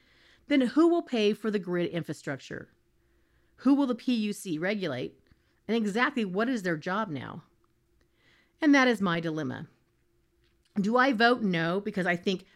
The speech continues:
Prop one twenty-seven will bring chaos to the system and bring us higher electric li-,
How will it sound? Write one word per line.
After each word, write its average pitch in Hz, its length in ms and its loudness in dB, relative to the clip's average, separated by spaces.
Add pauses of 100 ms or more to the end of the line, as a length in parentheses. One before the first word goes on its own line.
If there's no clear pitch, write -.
(140)
Prop 185 380 -2
one 175 200 -4
twenty-seven 175 540 -4
will 170 120 -4
bring 165 240 -4
chaos 180 480 -4
to - 120 -14
the 185 120 -10
system 175 440 -8 (320)
and 185 140 -2
bring 185 180 0
us 170 120 -4
higher 170 400 -4
electric 170 420 -8
li-, 185 140 -10